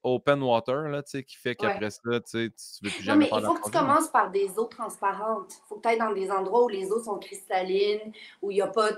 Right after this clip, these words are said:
Speaker 2: où c'est pas très profond. Faut que tu ailles graduellement, parce que moi, j'avais la, la même chose que toi. Mais il y a,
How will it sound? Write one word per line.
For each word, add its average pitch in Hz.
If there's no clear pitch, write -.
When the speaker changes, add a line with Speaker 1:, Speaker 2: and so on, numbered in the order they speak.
Speaker 2:
où 208
c'est 202
pas 220
très 208
profond. 202
Faut 208
que -
tu 226
ailles 226
graduellement, 196
parce 190
que 202
moi, 208
j'avais 196
la, 160
la 170
même 175
chose 185
que 185
toi. 196
Mais 190
il 190
y 208
a, -